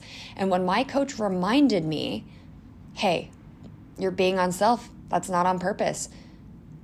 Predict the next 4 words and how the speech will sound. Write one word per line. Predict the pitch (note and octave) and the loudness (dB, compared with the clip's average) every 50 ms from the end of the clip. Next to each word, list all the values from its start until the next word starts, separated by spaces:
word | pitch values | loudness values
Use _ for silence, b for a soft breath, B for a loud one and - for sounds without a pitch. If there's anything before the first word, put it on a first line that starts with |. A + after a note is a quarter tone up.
| - - - - | -18 -18 -18 -14
Selfish | - - - - G#3 G3 G#3 G3+ - F3 E3 F3 F3 - - - - - - - - - | -12 -6 4 6 6 6 6 4 2 2 2 2 0 -2 -4 -6 -8 -12 -18 -20 -6 -2
is | F#3+ F3+ E3+ | 0 0 0
perfectionism. | - - - - F#3 E3+ E3 - - - - - F3 - - E3 - - - - - - - - - - - - - - - - - - - - - - - - | -2 -6 -4 -2 0 0 0 -2 -6 -8 -6 -4 -2 -2 -2 0 -2 -6 -8 -8 -8 -8 -10 -10 -14 -18 -18 -20 -20 -20 -20 -18 -16 -16 -14 -14 -16 -16 -16 -12
Service | - - - - F#3+ E3+ E3 - D3+ C3 - - - - - - | -10 -8 -2 2 4 4 4 2 0 -2 -2 -2 -4 -6 -6 -10